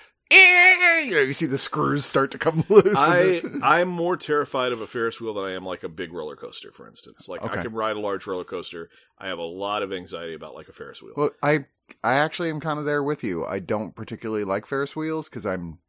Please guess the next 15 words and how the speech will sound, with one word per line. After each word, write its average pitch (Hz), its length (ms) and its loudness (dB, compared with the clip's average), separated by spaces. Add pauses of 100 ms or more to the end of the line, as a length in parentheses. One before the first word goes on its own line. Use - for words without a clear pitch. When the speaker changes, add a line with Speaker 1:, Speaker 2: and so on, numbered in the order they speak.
(160)
Speaker 1:
fir-, 185 220 -10
first - 280 -2
off, 147 140 0
I'm 127 100 -4
like, 120 240 -6
"Well, 139 220 -8
it 196 140 -8
isn't 220 220 -10
really 151 200 -6
a 127 60 -2
ride. 135 480 -4
It's 117 160 -8
just 131 220 -10
a 113 100 -4
view." 95 640 -6